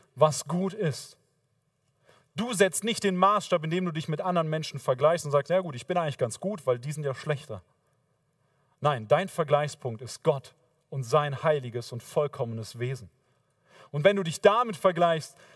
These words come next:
dann, dann bete darum, dass du erkennst, dass du Sünder bist gegenüber einem heiligen und gerechten und vollkommenen Gott.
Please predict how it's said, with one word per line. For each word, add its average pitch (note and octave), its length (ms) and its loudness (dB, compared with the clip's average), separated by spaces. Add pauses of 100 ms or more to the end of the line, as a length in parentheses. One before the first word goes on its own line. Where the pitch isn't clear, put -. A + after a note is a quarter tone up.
(220)
dann, D#3 320 2
dann D3 240 2
bete G3 300 0
darum, E3 240 2
dass D3 120 -2
du D#3+ 80 -6
erkennst, D3+ 640 -2
dass B2+ 160 -4
du C3+ 100 -12
Sünder C#3+ 480 0
bist C3 420 -8
gegenüber C3 380 -6
einem B2 280 -8
heiligen C#3 320 -4
und A#2 140 -10
gerechten B2+ 400 -6
und A2+ 100 -12
vollkommenen A2+ 640 -8
Gott. G#2+ 220 -12